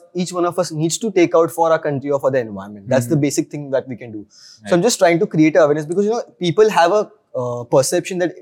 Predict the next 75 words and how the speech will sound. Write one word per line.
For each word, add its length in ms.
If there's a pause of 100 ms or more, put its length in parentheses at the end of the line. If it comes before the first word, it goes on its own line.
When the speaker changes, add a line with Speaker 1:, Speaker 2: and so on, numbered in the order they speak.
(100)
Speaker 1:
when 200
I 60
say 180
an 140
environmentalist 720
or 140
a 20
social 380
worker, 400 (440)
people, 300 (180)
uh, 360 (120)
imagine 400
me 140
wearing 240
those 160
khadi 400
clothes, 340
wearing 220
a 40
Speaker 2:
<laughs> 80
Speaker 1:
chappal 380
and 120
a, 60 (180)
carrying 240
a 60
cotton 340
bag 180
and 80
just 100
moving 320
around, 180
you 60
know. 140
Speaker 2:
Yeah. 180
Speaker 1:
That, 200
that's 200
not 200
true. 100
That's 160
not 140
how 240
real 260
life 260
is, 200
right? 160
Speaker 2:
Mm-hmm. 480
Speaker 1:
I'm 80
a 80
very 180
ordinary 380
person. 320
I 20
drive 240
around 240
in 120
a 40
car, 240
you 80
know. 80
There 140
are 20
Speaker 2:
Mm. 140
Speaker 1:
some 100
people 240
who 80
call 260
me 200
out, 160
you 60
know, 120
for 220
driving 320
in 80
a 80
car. 200